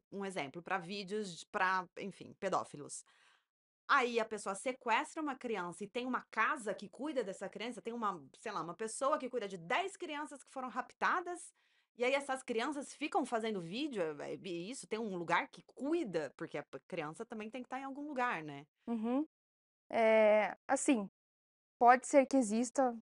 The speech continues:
Speaker 2: um lugar desse, ou pode ser que esse, esse, essa pessoa, o pedófilo, cuide dessa criança,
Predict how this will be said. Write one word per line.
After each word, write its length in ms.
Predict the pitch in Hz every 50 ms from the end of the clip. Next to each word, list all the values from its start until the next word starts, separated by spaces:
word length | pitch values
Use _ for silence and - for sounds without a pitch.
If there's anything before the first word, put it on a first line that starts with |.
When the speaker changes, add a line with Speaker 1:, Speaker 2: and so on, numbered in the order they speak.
| - - -
Speaker 2:
um 80 | 233 226
lugar 300 | 208 202 208 208 208 202
desse, 520 | 190 214 208 214 240 247 - - 302 302 - - - - _ _ _ _ -
ou 120 | - 240
pode 300 | - - 247 247 240 -
ser 300 | - - 277 254 262 262
que 160 | - - 285 269
esse, 420 | 262 262 262 - - 285 269 254 - _ -
esse, 420 | - 226 240 226 - - - 262 226 - _ _ -
essa 400 | 202 208 220 220 - - 233 226
pessoa, 580 | - 240 240 - - - 240 240 247 254 262 262
o 100 | 247 240
pedófilo, 580 | - 254 202 202 220 233 240 - - 262 262
cuide 340 | - - - 254 262 247 254
dessa 280 | 226 226 247 - - 254
criança, 440 | - 269 233 226 233 247 - 269